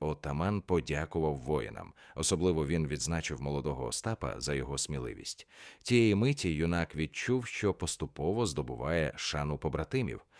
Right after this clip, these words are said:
Дорога вглиб Криму, військо рушило далі. Степ ставав дедалі важчим. Спека, відсутність води, ворожі засідки. Але козаки йшли вперто.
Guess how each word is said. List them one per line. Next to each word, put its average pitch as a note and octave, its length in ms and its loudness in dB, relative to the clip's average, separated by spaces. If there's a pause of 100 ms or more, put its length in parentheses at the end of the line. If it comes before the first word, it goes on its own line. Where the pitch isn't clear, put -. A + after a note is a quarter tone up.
(240)
Дорога G2 460 6
вглиб D#2 380 2
Криму, G#2+ 460 0 (300)
військо G2+ 840 2
рушило D2+ 600 0
далі. D#2 460 -6 (340)
Степ D#3 420 0
ставав G2 540 2
дедалі C#2+ 460 0
важчим. A1 640 -8 (240)
Спека, - 600 -2 (140)
відсутність D2+ 720 -2
води, C2+ 420 -2 (300)
ворожі F2+ 440 6
засідки. D#2+ 640 -4 (420)
Але G#2 240 6
козаки G#2 460 2
йшли G#2+ 340 2
вперто. - 600 -6